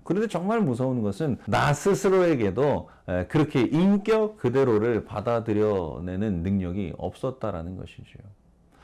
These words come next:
여러분, 무엇보다도 이게 진짜로 중요했거든요. 어, 그런 말이 있대요. 어, "실수해도 괜찮아,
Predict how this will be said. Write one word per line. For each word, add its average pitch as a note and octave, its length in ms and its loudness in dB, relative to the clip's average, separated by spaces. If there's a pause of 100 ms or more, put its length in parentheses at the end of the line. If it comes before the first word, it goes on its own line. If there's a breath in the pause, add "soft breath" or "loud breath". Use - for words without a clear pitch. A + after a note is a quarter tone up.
(220 loud breath)
여러분, F#3 320 6
무엇보다도 F#3+ 600 4
이게 C3 200 2
진짜로 C3+ 480 0
중요했거든요. E2+ 800 -4 (720 soft breath)
어, F2+ 440 -6 (120)
그런 E3+ 240 2
말이 C3 260 2
있대요. G2+ 540 -2 (100)
어, D#2 580 -8
"실수해도 D#3+ 680 0
괜찮아, F2 720 -4